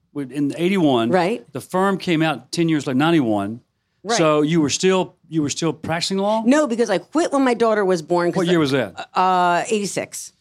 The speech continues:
Speaker 1: Okay. Uh, Scott, in the whole scheme of legal fiction, legal thrillers,
Speaker 2: Mm-hmm.
Speaker 1: okay,
Speaker 2: Mm-hmm.
Speaker 1: Perry Mason's huge.
Speaker 2: Mm-hmm.
Speaker 1: Scott Turow published Presumed Innocent in nineteen eighty-seven.
Speaker 2: Right.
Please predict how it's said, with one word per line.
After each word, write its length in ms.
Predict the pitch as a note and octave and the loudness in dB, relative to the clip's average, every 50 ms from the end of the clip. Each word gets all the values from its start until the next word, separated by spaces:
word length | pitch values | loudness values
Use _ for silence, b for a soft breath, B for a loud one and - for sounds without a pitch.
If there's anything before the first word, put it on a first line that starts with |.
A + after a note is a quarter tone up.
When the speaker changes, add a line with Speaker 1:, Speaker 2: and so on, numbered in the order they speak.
| _ - D3+ | _ -10 -8
Speaker 1:
Okay. 340 | D3 - D#3+ C#3+ B2+ A2 b b b b b b | -4 -2 -2 -2 -2 -4 b b b b b b
Uh, 340 | D3 C#3+ C#3+ C#3+ C#3+ C#3+ C#3 - - _ | 0 0 2 2 2 0 -2 -4 -10 _
Scott, 440 | - - - - - - F#3+ G3 - | -12 -8 -8 -6 -4 -2 -2 -2 -2
in 80 | D#3+ D#3 | -2 -2
the 80 | D3 | -2
whole 220 | C3 D3+ F#3+ A#3+ - | 0 0 -2 -2 -2
scheme 340 | - - G#3+ G#3 G3+ G3 E3 | -4 -4 -2 -2 0 0 0
of 140 | C#3 B2+ | 0 0
legal 260 | C#3 D#3 E3+ E3 D#3 C#3+ | 0 -2 0 0 -2 -4
fiction, 420 | - - E3+ D3+ - - D#3 C#3+ | -4 -6 -10 -10 -6 -4 -2 -2
legal 200 | C#3+ D3+ C#3+ C3+ | 0 0 0 -2
thrillers, 400 | B2+ - - D3+ C3+ B2 A#2+ A2+ | -4 -4 -4 -4 -2 -2 -2 0
Speaker 2:
Mm-hmm. 140 | B2 B2 G#3+ | 2 2 2
Speaker 1:
okay, 260 | G#3+ B2 B2 B2+ B2+ - b b | 2 2 0 -2 -4 -8 b b
Speaker 2:
Mm-hmm. 160 | G#3+ G#3+ A3+ - | -2 -2 -2 -2
Speaker 1:
Perry 180 | - E3 F3 | -2 -2 0
Mason's 420 | E3 D#3+ D#3 D#3 D3 D#3 D#3+ D3 - | 2 2 2 0 0 0 -2 -4 -4
huge. 420 | E3 E3 C#3+ B2 A#2+ A#2+ B2+ B2+ | -2 -2 -2 0 -2 -2 -2 0
Speaker 2:
Mm-hmm. 260 | - A3 A3+ A#3+ C#4+ - _ | 2 2 2 2 -2 -6 _
Speaker 1:
Scott 360 | - - - E3+ E3 F#3 F3+ | -12 -4 0 0 0 0 0
Turow 340 | - F#3+ F3 E3+ E3 E3 E3 | -2 0 2 2 2 0 0
published 320 | - D#3+ D3+ D3+ C#3+ - - | -2 -2 -2 -2 -4 -8 -8
Presumed 340 | C#3+ B2+ A#2 D3 D#3+ D#3+ D3+ | -6 -4 0 2 2 4 4
Innocent 360 | D3+ D3 B2 - C3+ B2+ - | 2 2 2 0 -4 -4 -4
in 160 | B2+ A2+ A#2 | -4 -4 -2
nineteen 420 | B2 B2+ C#3 C#3 C#3 - C#3+ C#3 C3 | 0 0 -2 -2 -2 -2 -2 0 0
eighty-seven. 720 | C3 C3+ B2+ B2 A2+ - - - G3 F3 B2+ G#2 F2 - | 0 -2 -2 -2 -2 -2 -2 0 0 0 -2 -4 -8 -8
Speaker 2:
Right. 360 | - E3+ F#3 F3+ E3 - - | -4 0 0 0 0 -2 -6